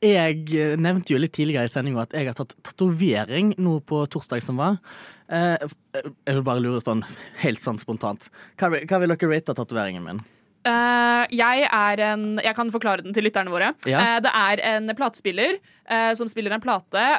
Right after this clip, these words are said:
Speaker 2: men den har også et vinglass, eh, ved siden av seg.
Speaker 1: Vel-
Speaker 2: Eh, og det er en line art.
Speaker 1: Vel-
Speaker 2: Ja.
Speaker 1: ja.
Speaker 2: Jeg er en line art bitch, så jeg rater den, jeg, jeg rater den ti av ti, faktisk.
Speaker 1: Serr?
Speaker 2: Det er en tatovering jeg hadde tatt på kroppen min.
Speaker 1: Åh,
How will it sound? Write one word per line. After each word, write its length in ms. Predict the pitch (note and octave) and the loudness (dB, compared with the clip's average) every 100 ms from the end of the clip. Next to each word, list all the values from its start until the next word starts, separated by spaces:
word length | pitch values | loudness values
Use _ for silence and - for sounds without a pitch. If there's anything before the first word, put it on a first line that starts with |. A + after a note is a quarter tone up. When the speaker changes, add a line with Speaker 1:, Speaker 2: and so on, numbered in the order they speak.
| A3+ | 2
Speaker 2:
men 260 | G#3+ G#3+ | 0 0
den 140 | G#3+ G#3+ | -2 0
har 80 | |
også 160 | G3+ G3+ | 0 -2
et 80 | G3 | -4
vinglass, 460 | G3 D#3+ E3 - F#3+ | -4 -6 -8 -8 -6
eh, 320 | F#3 F#3 F3+ | -4 -2 -4
ved 80 | G3+ | -6
siden 160 | A#3 | -6
av 80 | E3 | -2
seg. 160 | A#3 G#4 - _ - - | -2 -2 -6 _ -20 -8
Speaker 1:
Vel- 160 | C3+ - | 2 2
Speaker 2:
Eh, 160 | C4 A#3+ | 4 2
og 60 | B3 | 2
det 80 | A3+ | 2
er 80 | A3 | 0
en 80 | F#3+ | 0
line 200 | G3+ E3+ E3 | 0 0 -2
art. 520 | E3 - - - - _ | -4 -6 -12 -12 -14 _
Speaker 1:
Vel- 80 | C#3 G3+ | 0 2
Speaker 2:
Ja. 160 | E3+ - | 2 0
Speaker 1:
ja. 180 | C3+ G#2+ - - - - - - - | -2 -2 -4 -18 -20 -20 -20 -10 2
Speaker 2:
Jeg 140 | B3 | 4
er 40 | A#3 | 4
en 80 | A3+ | 2
line 160 | F3+ | 0
art 160 | F3 F3+ | 0 0
bitch, 320 | G#3+ A3 - - | 0 0 -6 -8
så 680 | - - G#3+ G#3 G#3 G#3 G#3 | -4 2 4 4 6 6 4
jeg 520 | A3 G#3+ G#3+ A#3 B3+ - | 2 2 2 2 2 0
rater 480 | A#3 F#3 - - | 0 -2 -8 -12
den, 800 | E3+ F#3+ G3 G3 G3 G3 G3 G3 - | -10 -8 -6 -6 -6 -6 -6 -6 -4
jeg, 160 | B3+ - | -4 0
jeg 100 | A#4 | 2
rater 220 | C5+ G#4 F4 | 2 2 0
den 140 | A#3+ - | -2 -4
ti 160 | - G#3+ | -2 0
av 80 | A3 | 0
ti, 160 | - | -4
faktisk. 300 | - A3 G#3 | -10 -4 2
Speaker 1:
Serr? 420 | F3+ E3+ G4 G#4 | 6 6 8 8
Speaker 2:
Det 40 | A#3+ | 6
er 40 | |
en 60 | G#3 | 2
tatovering 420 | G#3+ G#3+ F#3+ G3+ | -2 0 0 0
jeg 220 | F#3 E3+ | 0 0
hadde 240 | G3 G3 E3+ | -2 -4 -6
tatt 120 | - | -10
på 80 | F#3 | -12
kroppen 220 | - - | -14 -2
min. 80 | C#3 | 4
Speaker 1:
Åh, 140 | A3+ | 4